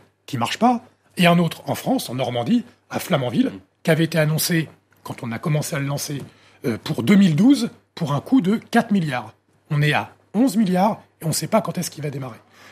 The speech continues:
Speaker 1: Donc il y a, il y a vraiment un enjeu de stratégie énergétique qui est complètement, euh, capté par, euh, le lobby nucléaire, appelons-le comme ça, et qui pose des problèmes de sécurité, qui pose des problèmes de déchets. Autre problème, le nucléaire nécessite énormément d'eau.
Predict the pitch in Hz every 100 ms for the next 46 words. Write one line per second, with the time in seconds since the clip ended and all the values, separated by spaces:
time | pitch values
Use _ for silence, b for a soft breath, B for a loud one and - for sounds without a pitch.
0 | B 131 - 269 226 - 135 139 - 202
1 | 196 135 160 160 180 165 139 b b -
2 | - - 240 226 202 180 196 165 - 127
3 | 123 123 139 262 - 170 b b _ -
4 | 311 - 226 - 196 180 - _ _ -
5 | 123 - 254 - - 240 196 - _ _
6 | _ 165 156 123 104 107 117 135 135 165
7 | 180 226 269 185 135 127 127 139 139 262
8 | 262 B B B B - - - 202 294
9 | 160 - 190 285 160 107 165 - 240 262
10 | 214 120 - 151 117 - 175 208 131 180
11 | 214 185 143 _ _ - 233 - 170 -
12 | 139 262 196 147 147 160 185 160 - 143
13 | - 269 - - 247 233 175 185 180 165
14 | 277 -